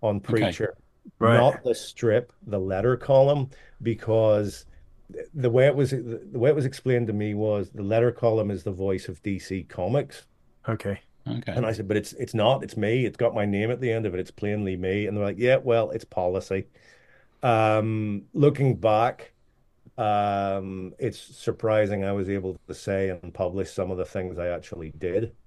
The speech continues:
Speaker 3: Hmm.
Speaker 1: Um, but there were a lot of things there that got cut because they, they just said, "No, we, we cannot have this in a D C comic. We just can't."
Speaker 3: Yeah.
Speaker 2: The, the golden age before social media, wasn't it, I guess?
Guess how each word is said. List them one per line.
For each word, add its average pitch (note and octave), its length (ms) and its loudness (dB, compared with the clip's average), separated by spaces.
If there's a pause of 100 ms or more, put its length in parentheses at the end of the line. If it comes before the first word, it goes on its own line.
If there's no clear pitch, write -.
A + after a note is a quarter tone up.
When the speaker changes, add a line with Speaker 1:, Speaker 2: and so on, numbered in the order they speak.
(460)
Speaker 3:
Hmm. C3+ 80 10 (100)
Speaker 1:
Um, F#2+ 500 -6
but G#2+ 140 0
there A#2+ 80 4
were A#2 160 8
a A2 60 2
lot A2+ 240 2
of A2+ 120 0
things G#2+ 300 -4
there G2 200 -2
that F#2 180 -4
got - 200 -4
cut - 320 -6
because F2+ 360 -6
they, F#2+ 120 -4
they G2 160 -4
just F2+ 200 -10
said, F2+ 180 -4
"No, F#2 180 -4
we, F#2 200 -4
we F#2 160 -8
cannot F#2+ 500 -6 (520)
have A2+ 320 -4
this F#2 260 -2
in F#2 80 -4
a E2+ 80 -6
D E2+ 200 -8
C F2 220 -6
comic. E2 440 -8
We F2+ 80 -6
just E2 200 -10
can't." E2 360 -12
Speaker 3:
Yeah. A2 100 0 (280)
Speaker 2:
The, B2+ 120 -2
the A#2+ 180 -4
golden A#2 280 4
age F2+ 180 0
before F#2+ 220 -4
social F#2+ 300 -2
media, F2+ 240 0
wasn't E2 240 -10
it, D#2+ 40 -8
I D#2+ 40 -8
guess? E2+ 220 -10